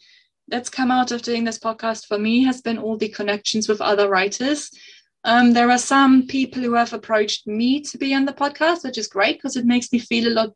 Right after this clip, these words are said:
bigger than we <laughs> actually are. Um, and yeah, I mean, some of those chats, you know, I originally thought, "Well, it's maybe not something that I'm that interested in, but the podcast isn't really about me, it's about you."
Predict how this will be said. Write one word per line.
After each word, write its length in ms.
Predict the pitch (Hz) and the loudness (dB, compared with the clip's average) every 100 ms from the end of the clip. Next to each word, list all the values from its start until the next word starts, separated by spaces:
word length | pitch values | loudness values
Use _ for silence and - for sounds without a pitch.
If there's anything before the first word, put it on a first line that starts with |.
| _ | _
bigger 260 | 220 233 220 | 0 0 0
than 220 | 220 214 | 0 0
we 100 | 214 | -2
<laughs> 80 | 208 | -4
actually 460 | - - 240 247 220 | -2 2 4 4 2
are. 380 | 226 240 311 - - - - - _ _ _ _ _ _ _ _ - | 2 2 2 -2 -18 -18 -18 -18 _ _ _ _ _ _ _ _ -4
Um, 540 | 233 254 240 240 233 _ _ | 2 2 2 0 -4 _ _
and 600 | 233 240 240 240 240 226 - _ _ _ _ _ _ _ _ _ _ _ _ | -2 0 0 0 -2 -4 -12 _ _ _ _ _ _ _ _ _ _ _ _
yeah, 220 | - 359 302 | 0 4 4
I 20 | |
mean, 160 | 311 | 2
some 240 | 294 294 359 | -2 -2 -2
of 160 | 359 | -2
those 280 | 285 294 294 | -2 -2 -4
chats, 720 | - 262 247 247 240 - - _ _ _ _ _ _ _ _ - | -6 -2 -2 -4 -8 -18 -20 _ _ _ _ _ _ _ _ -4
you 120 | 277 | 0
know, 240 | 254 240 | 4 4
I 220 | 220 247 | 4 2
originally 540 | 240 247 311 - 262 262 | 0 0 -2 -2 -4 -4
thought, 380 | - 262 269 262 | -6 -6 -6 -2
"Well, 160 | 269 | -2
it's 220 | 277 277 | -2 -4
maybe 240 | 269 269 269 | -2 -2 0
not 220 | 262 254 | -2 -2
something 320 | 254 247 240 | -4 -2 0
that 180 | 247 240 - | -2 -4 -4
I'm 300 | 277 330 311 | -2 -2 -2
that 180 | 311 | -4
interested 580 | - 311 294 302 302 302 | -4 -6 -4 -6 -4 -2
in, 180 | 302 302 | 0 2
but 160 | 277 247 | 0 -6
the 80 | 269 | -8
podcast 440 | 294 285 277 262 | -6 -6 -6 -6
isn't 240 | 262 262 | -2 0
really 220 | 247 254 254 | 0 -2 0
about 240 | 233 226 | -2 2
me, 180 | 240 233 | 2 2
it's 140 | 208 | 0
about 240 | 196 190 185 | 0 0 0
you." 340 | 214 175 139 | 0 -2 -2